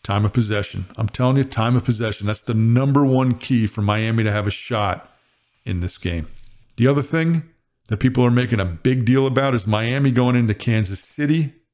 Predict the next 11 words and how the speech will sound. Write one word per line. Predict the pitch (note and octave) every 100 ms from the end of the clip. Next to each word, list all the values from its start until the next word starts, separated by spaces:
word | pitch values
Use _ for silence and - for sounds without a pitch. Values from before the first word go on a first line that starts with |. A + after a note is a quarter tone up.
| _
with | A#2
negative | A2 A2+ A2
thirty | - A2+ G#2
degrees, | G2 G2 A2 B2 F#2+ D#2+ - - _ _ _
a | G2+
wind | A#2 A2+
chill | A#2+
factor | G#2 - G#2 G2+ G#2
of |
negative | G2 F#2+ G2 F#2
thirty. | - B2+ A#2 F2